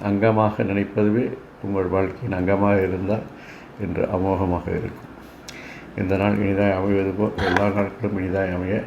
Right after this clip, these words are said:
என் அப்பன் செந்தூர் முருகன் உங்களுக்கு துணை புரிவாராக.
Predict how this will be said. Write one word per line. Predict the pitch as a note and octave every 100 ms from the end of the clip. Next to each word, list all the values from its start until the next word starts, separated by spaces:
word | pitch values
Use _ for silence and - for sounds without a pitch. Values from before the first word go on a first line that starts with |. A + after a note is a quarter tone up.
| - - - - -
என் | G2+ F2+
அப்பன் | F2 - F2+ - -
செந்தூர் | F#2+ A#2 A2
முருகன் | G#2 F#2+ G#2+
உங்களுக்கு | F#2+ F2 F2 F2+
துணை | F2 F2+
புரிவாராக. | F#2 F2 F2+ F#2 -